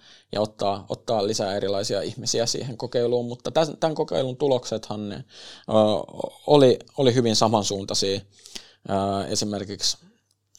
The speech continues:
ö, Kanadasta ja Yhdysvalloista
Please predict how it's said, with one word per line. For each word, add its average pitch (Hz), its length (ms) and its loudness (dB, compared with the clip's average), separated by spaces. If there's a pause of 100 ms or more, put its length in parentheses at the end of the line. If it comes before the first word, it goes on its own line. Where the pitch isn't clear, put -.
(120)
ö, - 40 -20 (260)
Kanadasta 107 600 0
ja 104 260 0 (280)
Yhdysvalloista - 880 -4